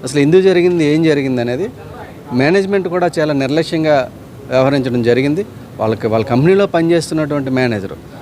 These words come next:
అది కూడా కనుక్కున్నాం. పోనీ ఆయన ఏమైనా డిస్టర్బ్డ్‌గా ఉన్నాడంటే కంపెనీలోకి అతను నాలుగు సంవత్సరాలుగా, ఆరు సంవత్సరాలు పనిచేస్తున్నాడు, చాలా మంచి ట్రాక్ రికార్డు ఉంది. ఫ్యామిలీ కూడా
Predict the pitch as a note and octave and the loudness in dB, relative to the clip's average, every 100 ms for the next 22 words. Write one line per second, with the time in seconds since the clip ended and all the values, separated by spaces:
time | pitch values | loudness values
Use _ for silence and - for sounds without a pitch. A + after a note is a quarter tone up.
0 | - - C3+ F3+ G#3+ G#3+ F3+ F3 F3+ D#3 | -14 -2 0 2 2 2 0 0 0 0
1 | B2 C#3 C3+ C#3 D#3 G3 G3 G3 D#3+ D3 | 0 2 2 4 4 4 4 2 0 -2
2 | F#3 F3+ F3+ E3+ E3+ E3+ E3 E3 D#3 D#3 | 0 2 4 4 4 2 0 0 0 2
3 | F3 F3 D#3 D3 C3+ D#3 E3 E3 D#3+ D#3 | 2 2 0 -2 0 0 2 -2 -2 -4
4 | D#3 D3+ C#3 C#3+ D3 D3 C#3 C3 C#3 D3 | 0 0 0 -2 -4 -4 -4 -2 2 0
5 | B2+ C3+ C3 - - - - - - - | 0 -6 -8 -10 -18 -20 -20 -20 -18 -4
6 | C3+ C#3+ C3 C#3+ - D3 C#3 C#3+ C#3+ C3 | 0 2 2 0 2 2 2 0 0 0
7 | C3 D3+ - - - - C3 D3 E3+ E3 | -2 -4 -8 -18 -14 -2 0 4 2 2
8 | D#3+ | 0